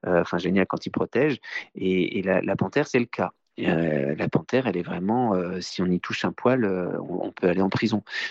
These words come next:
Donc c'est, hum, ça, c'est plutôt une, une bonne chose. Donc j'ai envie de dire, au Tibet, elle se porte plutôt bien, mais ailleurs, euh, non, moyennement, parce que évidemment, pression démographique, évidemment, compétition avec le, avec le bétail, et que beaucoup de,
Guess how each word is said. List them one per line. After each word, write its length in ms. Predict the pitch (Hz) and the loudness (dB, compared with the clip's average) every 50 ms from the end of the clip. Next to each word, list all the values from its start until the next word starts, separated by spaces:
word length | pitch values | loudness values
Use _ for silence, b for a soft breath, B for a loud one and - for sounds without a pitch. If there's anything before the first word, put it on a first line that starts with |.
| B B | B B
Donc 220 | 92 95 101 98 - | 4 4 4 4 2
c'est, 520 | - - - 110 104 101 101 101 101 98 | -2 -2 0 2 2 2 2 0 0 -2
hum, 680 | 101 101 98 98 98 98 92 90 90 92 92 95 95 | -2 -2 0 0 2 2 2 0 0 0 0 0 0
ça, 180 | 98 - - 127 | 0 2 2 2
c'est 160 | 131 - 117 | 6 6 4
plutôt 300 | 98 - 101 - - 135 | 4 4 -2 -4 -2 0
une, 260 | 131 123 113 107 104 101 | 0 2 2 0 0 0
une 80 | 107 110 | 0 2
bonne 180 | 113 135 135 | 2 2 2
chose. 240 | 120 - - 135 117 | 2 2 2 2 2
Donc 140 | 117 113 104 | 2 0 -2
j'ai 100 | 104 120 | 0 0
envie 160 | 117 117 123 | 0 2 0
de 60 | 123 | 0
dire, 160 | 123 143 151 135 | 0 0 2 2
au 80 | 127 | 2
Tibet, 260 | - - - 127 156 | 0 -2 -4 0 0
elle 60 | 165 147 | 0 0
se 160 | - - 107 | 0 -4 -2
porte 200 | - 120 - - | 0 0 0 -2
plutôt 220 | - - - 139 | -4 -4 -4 -2
bien, 220 | 120 117 123 113 107 | 0 0 0 0 2
mais 160 | 101 101 95 | 2 2 2
ailleurs, 360 | 90 107 107 135 156 151 - | 2 2 2 2 2 2 0
euh, 300 | 98 92 92 92 90 87 87 | -2 -2 0 0 -2 -4 -2
non, 240 | 98 117 110 95 90 - - | -2 -2 -2 -2 -2 -8 -18
moyennement, 580 | 85 87 90 95 92 101 110 110 117 120 107 92 | -14 -8 -6 -4 -2 0 0 2 2 2 0 0
parce 200 | - 85 - - | -2 -6 -8 -6
que 220 | - - 123 127 | -4 -2 0 0
évidemment, 760 | 104 85 - - - 85 92 - 87 90 101 117 131 - - - - - | 0 0 -2 -6 -6 0 0 0 0 0 -2 -2 -2 -4 -8 -8 -8 -6
pression 340 | - - 92 - - - 90 | -2 -2 -2 -2 -2 -2 -4
démographique, 680 | 85 90 90 90 90 87 - 87 - - - - - - - - | -4 -2 -2 -2 0 0 -2 -4 -4 0 2 0 0 0 -2 -6
évidemment, 560 | - 101 101 - 92 87 87 85 90 98 101 | -2 -2 -2 0 0 -2 0 0 0 0 -2
compétition 640 | - - - - - 82 - - - - - - 90 | -2 -4 -4 -2 -2 -2 -2 -2 -8 -6 0 0 0
avec 160 | 90 - - | 0 0 0
le, 160 | - - 82 - B B B B B B B B | 0 0 0 0 B B B B B B B B
avec 180 | B - - - | B -4 -2 0
le 80 | 98 87 | 0 0
bétail, 500 | 82 85 80 - 92 90 104 117 110 95 | 0 -2 -2 0 0 2 2 2 0 0
et 40 | - | -2
que 500 | - - - 80 78 - - - - - | -4 -2 -2 0 0 0 0 0 -2 -2
beaucoup 340 | - - - - - - - | 0 0 0 0 2 0 2
de, 200 | - - - - | 2 2 0 0